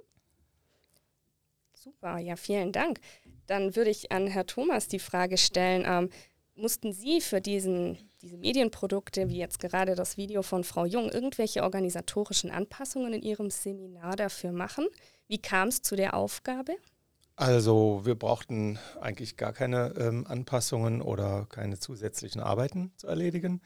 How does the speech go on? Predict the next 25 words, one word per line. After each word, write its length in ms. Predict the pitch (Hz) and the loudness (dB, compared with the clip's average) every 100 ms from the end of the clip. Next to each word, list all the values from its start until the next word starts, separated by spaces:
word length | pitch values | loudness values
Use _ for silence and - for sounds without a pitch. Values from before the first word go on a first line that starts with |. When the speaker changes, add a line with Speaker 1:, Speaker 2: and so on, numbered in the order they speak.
| _ _ _ _ _ _ | _ _ _ _ _ _
Speaker 2:
Wir 120 | - 113 | -6 -4
hatten 160 | - | -2
das 140 | 123 113 | 0 2
so 140 | 131 | 2
gelöst, 340 | 131 139 135 | 4 2 0
dass 180 | 127 113 | -2 -2
Herr 160 | 120 107 | 0 0
Schmid, 460 | - 131 147 - 208 | 0 -4 -4 -6 -2
äh, 200 | 127 135 | 0 0
am 180 | 120 | -4
Anfang 560 | 120 117 113 117 107 110 - _ _ - | -6 -8 -4 -2 -2 -6 -10 _ _ -20
des 240 | 113 - | -20 -12
Semesters 720 | - 104 104 - 113 - - - | -4 -2 -2 -2 -4 -4 -6 -8
zu 220 | - - | -12 -14
uns 240 | 120 - | -12 -6
kam 340 | - 151 196 220 _ _ _ _ _ _ | 0 2 2 -2 _ _ _ _ _ _
ins 160 | 123 131 | -6 0
Seminar 580 | 127 131 127 139 185 | 2 4 4 4 2
und 160 | - 131 | 0 0
er 60 | 120 | 0
hat 120 | 120 | 0
uns 180 | 113 - | -2 -4
alle 180 | - | -4
informiert, 720 | 123 117 110 104 120 120 - - | -4 -6 -10 -8 -8 -8 -10 -10
äh, 260 | 110 104 | -6 -4